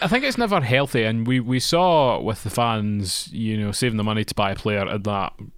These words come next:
was Rory Loy. That,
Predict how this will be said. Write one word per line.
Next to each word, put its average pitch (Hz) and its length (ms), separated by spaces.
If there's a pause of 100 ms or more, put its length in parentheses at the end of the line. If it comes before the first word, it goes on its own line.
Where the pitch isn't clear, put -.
(260)
was 98 180
Rory 104 240
Loy. 101 440 (960)
That, 107 640